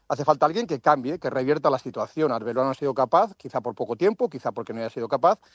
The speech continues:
y ahora el Madrid tiene que buscar esa tecla diferente para, eh, volver a competir y ganar títulos, ¿no? No queda otra. Y yo creo que ese hombre,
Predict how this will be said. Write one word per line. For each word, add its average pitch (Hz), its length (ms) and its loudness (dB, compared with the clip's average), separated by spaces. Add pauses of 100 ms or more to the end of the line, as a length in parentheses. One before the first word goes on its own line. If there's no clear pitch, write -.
(160)
y 127 100 0
ahora 139 120 4
el 120 40 -2
Madrid 120 160 -2
tiene 139 140 -4
que 139 40 0
buscar 143 320 0
esa 117 460 2
tecla 160 360 0
diferente 165 520 0
para, 190 300 4 (340)
eh, 127 120 -4
volver 123 280 2
a 143 60 4
competir 135 480 -4
y 180 80 -2
ganar 127 260 0
títulos, 131 400 -8
¿no? 135 140 -6
No 120 100 -6
queda 107 240 -6
otra. 123 260 -2
Y 101 140 -12
yo 131 80 2
creo 135 140 2
que 135 100 -2
ese 139 200 -2
hombre, 139 340 2